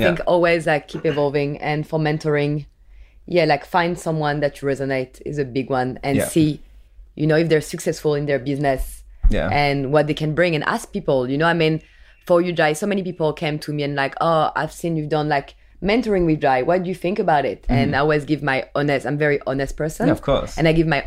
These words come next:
Speaker 1: honest hundred percent opinion about it. And I think just reach out to people and ask,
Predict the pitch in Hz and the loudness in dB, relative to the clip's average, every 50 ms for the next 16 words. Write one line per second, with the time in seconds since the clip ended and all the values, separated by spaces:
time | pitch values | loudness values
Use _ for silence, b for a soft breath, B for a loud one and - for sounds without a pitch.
0 | - - 160 160 165 156 151 156 - - - - - - - 165 160 160 156 - | 0 0 2 2 2 2 0 0 -4 -12 -20 -20 -16 -8 -4 -2 -2 -2 -2 -2
1 | 156 151 - 165 156 - - 147 151 156 180 170 151 143 135 131 123 - - 135 | -4 -4 -2 -2 -4 -4 -2 -2 0 0 2 2 2 2 2 0 -2 -2 -2 -2
2 | 151 147 - - 170 170 165 - b b b b b b - 220 220 - 220 220 | -2 0 0 0 0 0 0 -2 b b b b b b -2 0 0 0 -2 0
3 | - 202 190 - - - - - 240 202 180 170 - - - 233 185 - - - | 0 0 0 0 -2 -4 -2 -2 0 0 0 0 0 -2 -2 -2 -4 -6 -10 -18